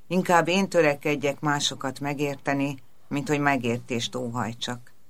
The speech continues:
Inkább szeressek, mint hogy szeretetet igényeljek. Mert önmagunkat elfelejtve találjuk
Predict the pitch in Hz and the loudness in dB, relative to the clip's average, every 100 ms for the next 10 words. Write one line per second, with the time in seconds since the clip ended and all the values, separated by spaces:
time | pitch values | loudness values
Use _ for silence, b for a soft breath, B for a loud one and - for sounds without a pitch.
0 | - - 147 151 143 117 - 160 160 147 | -18 -6 -2 2 2 2 2 2 2 0
1 | - 143 - - - 123 123 120 143 135 | -2 -2 -6 -12 -6 -4 -2 2 2 2
2 | 135 135 127 120 110 117 120 107 117 113 | 2 -2 -4 -6 -4 -2 -2 0 -2 -2
3 | 113 113 - - - b b b b b | -4 -6 -12 -18 -18 b b b b b
4 | b - 156 - 202 190 160 147 143 139 | b 0 2 4 4 4 4 2 0 0
5 | 143 135 139 143 135 127 127 135 131 135 | 4 2 2 0 2 2 0 -4 -2 0
6 | 131 117 117 | 2 2 0